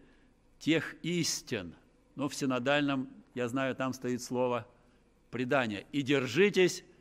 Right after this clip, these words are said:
предания», парадосис на греческом, «и держитесь предания, которое мы преподали вам и устно, и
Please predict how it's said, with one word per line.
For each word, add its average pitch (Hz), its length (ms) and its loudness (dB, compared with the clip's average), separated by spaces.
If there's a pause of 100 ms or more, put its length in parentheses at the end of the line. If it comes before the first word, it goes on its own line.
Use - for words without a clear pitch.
(420)
предания», 139 920 2 (320)
парадосис 123 680 0
на 117 100 -6
греческом, 110 580 -8 (340)
«и 117 120 -6
держитесь 147 760 2 (400)
предания, 165 600 4 (340)
которое 220 840 6
мы 202 560 2 (840)
преподали 170 720 6
вам 135 440 2 (320)
и 240 280 2
устно, 139 840 -2 (960)
и 190 380 0